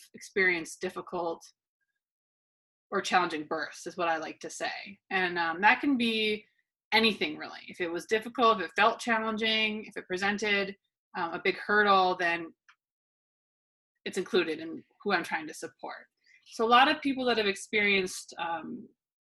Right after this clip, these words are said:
birth trauma, hospitalizations, even the loss of a child, a lot of grief work, postpartum depression, postpartum anxiety, um, what else? Infertility. I see a lot of people that are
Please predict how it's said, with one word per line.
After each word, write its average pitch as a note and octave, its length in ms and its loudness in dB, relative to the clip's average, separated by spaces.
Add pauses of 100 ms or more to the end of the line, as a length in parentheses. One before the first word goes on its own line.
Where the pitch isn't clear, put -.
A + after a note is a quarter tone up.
(120)
birth G3 160 0
trauma, C#4 540 2 (600)
hospitalizations, G3 1300 2 (460)
even G3 120 -8
the F3+ 120 0
loss E3 480 2
of G#3 100 -8
a G#3+ 60 -2
child, G#3 640 6
a G3+ 40 -8
lot G3 160 2
of - 140 -8
grief F#3+ 340 -2
work, G3 340 4 (1000)
postpartum G3 420 4
depression, F#3 720 0
postpartum F3+ 540 -2
anxiety, F#3 920 2 (1400)
um, F#3 800 2 (440)
what A#3 140 -12 (100)
else? - 840 -6 (100)
Infertility. G3+ 1000 2
I F#3+ 120 -2
see G3 160 -2
a F3+ 40 0
lot F3 140 6
of F3+ 80 0
people F#3+ 240 -6
that F3+ 120 2
are E3+ 120 2